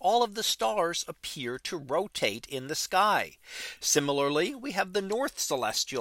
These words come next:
pole and the northern hemisphere that would do the same thing. Now, as we look at that, so we can really locate the position here by watching the stars.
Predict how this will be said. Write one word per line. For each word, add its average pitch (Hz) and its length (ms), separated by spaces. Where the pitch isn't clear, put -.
pole 110 400
and 135 360
the 143 100
northern 170 460
hemisphere 110 760
that 302 200
would 180 200
do 131 180
the 160 140
same 123 500
thing. 175 440
Now, 120 280
as 131 260
we 131 160
look 143 320
at - 140
that, 110 480
so - 160
we 139 140
can 139 180
really 165 240
locate 139 600
the 127 80
position 143 580
here 127 200
by 214 220
watching 147 600
the 151 100
stars. 190 720